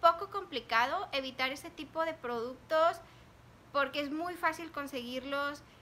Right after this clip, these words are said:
y pues la verdad es que muchas veces son los más sabrosos, pero tenemos que aprender a aumentar nuestro consumo de frutas y verduras, proteínas,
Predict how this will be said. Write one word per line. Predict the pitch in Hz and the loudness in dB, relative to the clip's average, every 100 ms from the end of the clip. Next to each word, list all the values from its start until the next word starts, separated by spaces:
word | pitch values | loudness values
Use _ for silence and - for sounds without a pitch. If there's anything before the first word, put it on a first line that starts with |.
| - | -14
y | - 285 294 311 339 339 | -6 -2 -2 -2 -6 -4
pues | 269 | -2
la | 269 | 2
verdad | 240 233 240 | 2 2 0
es | 254 | 0
que | 302 | -8
muchas | 294 311 302 285 | -8 -6 -6 -6
veces | 277 294 | -8 -8
son | 294 285 | -8 -8
los | 294 | -6
más | 262 277 | -6 -4
sabrosos, | 285 240 233 240 302 320 - - - | -6 -6 -6 -6 -10 -10 -18 -20 0
pero | 320 320 | 4 6
tenemos | 320 320 320 359 | 4 -4 -4 -6
que | - | -4
aprender | 359 359 349 320 311 349 359 - | -4 -4 -6 -2 2 2 0 4
a | 269 269 269 | 6 8 4
aumentar | 269 277 262 269 262 294 339 | 2 0 -2 -6 -2 -2 -2
nuestro | 415 440 415 | -6 -8 -8
consumo | 339 330 339 349 359 | -8 -10 -10 -6 -4
de | 294 | -4
frutas | 277 302 349 349 403 403 | -6 -8 -10 -6 -8 -8
y | 320 | -6
verduras, | 262 247 269 330 403 539 554 - - - - - - - | -6 -6 -8 -4 -2 -2 -4 -18 -20 -20 -20 -20 -14 2
proteínas, | 311 294 277 285 302 349 403 440 | 4 4 2 0 -2 -2 0 0